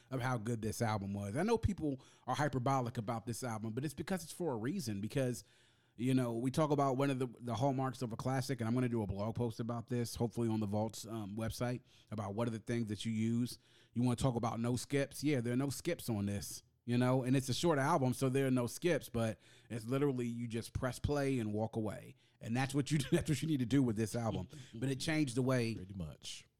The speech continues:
Speaker 1: it changed the way, because this influenced a lot of rappers afterwards. You talk about rappers that reference Nas and how many of them talk about this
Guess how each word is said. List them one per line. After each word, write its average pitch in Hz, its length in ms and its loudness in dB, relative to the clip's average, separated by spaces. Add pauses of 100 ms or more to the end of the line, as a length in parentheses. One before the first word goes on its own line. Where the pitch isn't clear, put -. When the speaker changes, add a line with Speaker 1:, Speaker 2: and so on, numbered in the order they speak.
(140)
Speaker 1:
it 123 120 0
changed 139 320 2
the 123 60 2
way, 123 180 4
because 110 320 0
this 131 200 2
influenced 135 720 2
a 113 80 -4
lot 110 240 0
of 98 140 -4
rappers 110 420 -2
afterwards. 101 640 -2
You 113 80 0
talk 123 240 -4
about 104 420 -2
rappers 110 540 -4 (420)
that 107 180 -4
reference 113 460 -2
Nas 104 520 -2
and 101 80 -6
how 117 180 -4
many 113 320 -2
of 101 180 -6
them 104 220 -4
talk 110 260 -2
about 95 380 -6
this 107 320 -4